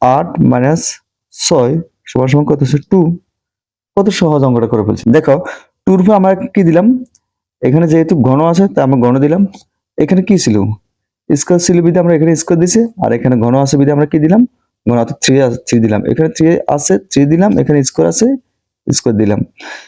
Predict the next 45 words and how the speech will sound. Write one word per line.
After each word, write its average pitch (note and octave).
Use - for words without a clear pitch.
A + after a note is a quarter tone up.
এরপর F3+
আমরা F#3+
কি G3
করব? G3
মাইনাস C3+
হবে D#3+
না E3+
প্লাস D3+
হবে D#3+
সেটা D3+
নির্ভর C#3+
করবে। D#3
এখানে D3+
প্লাস, E3
এখানে D#3
প্লাস, E3
দুটো B2+
প্লাস C#3+
হলে D#3
এখানে F3
মাইনাস D3
হবে। F3+
এরপর F3
আমরা G3+
কি G#3+
দিব? G3+
দেখো, D3
এখানে G#3
তো A#3
স্কয়ার G#3
আছে F#3+
বিধায় F3+
আমরা F3
টু F3
দিছি, A2
কিন্তু B2+
এখানে A#2
কি B2+
আমরা C#3
টু -
দিতে C#3
পারবো D#3+
নাকি A#2
থ্রি A2+
দেবো? G2